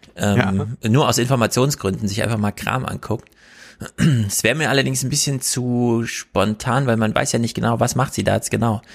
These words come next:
Speaker 1: Ich will ja dann schon dieses eine Produkt in so einem Video sehen. Äh, das ist dann wahrscheinlich so richtiges Window-Shopping. Also man geht dann mit ihr einkaufen
Speaker 2: Ja.
Speaker 1: und Alibaba sorgt dann dafür, dass immer der richtige Link mit im Bild ist, falls man zugreifen möchte oder sich näher informieren möchte.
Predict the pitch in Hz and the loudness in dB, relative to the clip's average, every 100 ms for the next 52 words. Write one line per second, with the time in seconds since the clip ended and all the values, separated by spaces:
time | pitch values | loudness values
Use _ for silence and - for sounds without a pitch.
0 | - - - 113 113 107 104 117 123 113 | -20 -20 0 2 4 2 2 2 4 2
1 | 120 117 - 113 - 110 - - 98 95 | 2 0 0 -2 -2 -2 -2 -2 -2 -2
2 | 101 - 101 101 107 160 - _ - - | -4 -2 -2 0 0 -2 -6 _ -20 -20
3 | _ - 104 104 104 104 107 - 110 - | _ -4 0 2 2 0 -4 -4 -2 0
4 | 123 123 117 117 113 110 123 117 - 113 | 0 0 2 2 2 2 2 2 2 0
5 | 139 - 92 - 85 95 - - 92 95 | 2 0 -2 -2 0 0 -2 -2 -4 -4
6 | - 104 104 123 120 113 117 117 104 127 | -4 -2 0 2 2 2 2 2 2 0
7 | 131 135 139 139 - - - - - 127 | 0 0 0 -4 -6 -10 -20 -20 -16 -6
8 | 107 113 117 117 104 117 123 120 120 120 | -2 0 0 2 2 4 4 4 2 2
9 | 120 120 - 120 113 117 117 110 110 117 | 0 2 2 2 2 2 2 2 2 0
10 | - 117 110 120 127 - - 101 95 98 | 0 2 4 4 2 -2 -4 -2 0 0
11 | 98 90 98 - - - 92 - - 95 | 2 2 2 0 0 2 0 2 2 2
12 | 92 - - - - 95 - - 85 87 | 2 -2 -2 -4 -2 -2 -2 -2 0 0
13 | 95 92 - 95 95 98 - 98 98 95 | 0 -2 0 2 2 0 0 2 2 0
14 | - | -4